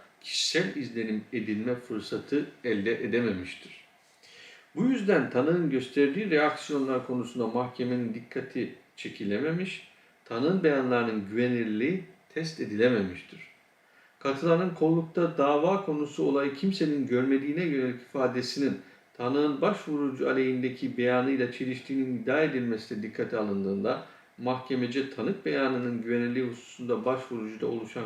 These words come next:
kuşkuların giderilmediği anlaşılmaktadır. Bu durumda hükme ulaşılırken sorgulanmamış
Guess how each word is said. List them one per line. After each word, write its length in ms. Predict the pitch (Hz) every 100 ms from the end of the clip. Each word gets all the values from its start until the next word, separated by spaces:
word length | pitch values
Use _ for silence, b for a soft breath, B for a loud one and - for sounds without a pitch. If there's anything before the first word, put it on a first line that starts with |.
| 101 -
kuşkuların 580 | - - 117 117 117
giderilmediği 720 | 104 110 131 160 113 101 113 120
anlaşılmaktadır. 1000 | 110 104 - 101 101 95 104 101 - - _ _ _ 190
Bu 120 | 240
durumda 400 | 254 214 160 -
hükme 260 | 156 196
ulaşılırken 760 | 185 160 160 160 208 247 151 113
sorgulanmamış 840 | - 135 139 156 226 196 143 131